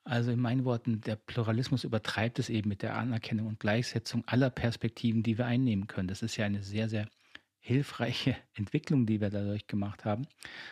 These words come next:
dass wir in der Lage sind, verschiedene Perspektiven einzunehmen. Also so hilfreich und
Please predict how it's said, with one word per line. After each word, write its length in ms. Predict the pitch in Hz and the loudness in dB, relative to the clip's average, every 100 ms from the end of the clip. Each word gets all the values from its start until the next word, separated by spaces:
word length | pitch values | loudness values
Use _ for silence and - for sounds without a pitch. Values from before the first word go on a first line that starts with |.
| - | -14
dass 180 | - 98 | -8 -6
wir 60 | - | -2
in 80 | 101 | 0
der 100 | 98 | 2
Lage 340 | 104 139 139 | 2 2 2
sind, 180 | 110 104 | 2 0
verschiedene 420 | - - 107 98 | -2 -2 -2 -2
Perspektiven 680 | 98 113 - 104 - 98 101 | -4 -8 -8 -12 -8 -6 -4
einzunehmen. 640 | - - - 101 101 113 _ _ - - | -6 -6 -4 -2 -2 -4 _ _ -20 -10
Also 180 | - 104 | -6 -2
so 100 | 113 | 0
hilfreich 600 | 98 135 - 117 110 - | 2 0 0 0 0 0
und 160 | 110 | -6